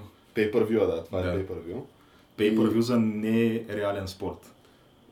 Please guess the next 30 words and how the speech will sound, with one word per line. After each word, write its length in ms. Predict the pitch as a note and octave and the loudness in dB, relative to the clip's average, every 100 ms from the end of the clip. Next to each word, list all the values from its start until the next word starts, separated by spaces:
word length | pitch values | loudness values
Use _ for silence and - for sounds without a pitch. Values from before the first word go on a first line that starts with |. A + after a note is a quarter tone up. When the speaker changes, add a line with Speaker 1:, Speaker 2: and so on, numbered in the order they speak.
| - - - G2+ | -20 -20 -12 -10
Speaker 1:
Абсолютно. 480 | G#2+ A2+ A#2 A#2 | -6 -2 -2 -2
И 80 | G2 | -6
сега 200 | G#2 A2+ | 0 2
един 280 | A#2 B2+ B2 | 2 2 0
персонаж, 440 | B2+ - A#2 C3 | 0 0 0 -2
който 180 | - B2+ | 0 0
Speaker 2:
И 20 | |
Speaker 1:
на 60 | B2+ | 4
Speaker 2:
то 80 | A2 | 6
Speaker 1:
теб 100 | B2+ | 6
Speaker 2:
не 100 | B2 | 6
знам 220 | A#2+ A#2+ | 4 2
колко 280 | D3+ D3+ E3+ | 0 -2 -2
е 80 | D#3 | 0
pay-per-view-то, 580 | C#3 A#2+ G2+ G#2+ C#3+ C#3 | 0 0 -2 -2 -2 0
ама 240 | B2 A#2+ - | 0 -4 -8
аз 200 | A2+ A#2 | -6 -6
мисля, 220 | C3 C3+ A#2+ | -6 -6 -6
че 160 | B2 | -2
pay-per-view-тата 680 | B2 A#2+ A#2+ A#2 B2 - A2 | 0 0 0 -2 -4 -6 -8
по 60 | |
принцип 360 | - A#2+ A#2+ A2+ | -2 -4 -2 -4
вървят 240 | G#2 A2+ | -2 -2
в 160 | A2 G2 | -2 -2
някакви 260 | G#2+ G#2 G#2 | -4 -4 -8
стандартни 520 | G#2+ G2 G#2 G#2 G2+ | -6 -4 -4 -4 -6
граници 480 | G2 F#2 F2+ - G#2+ | -4 -4 -4 -6 -6
от 120 | G2 | -6
типа 260 | F2+ G2+ | -10 -8
на 260 | G2+ G2 | -6 -4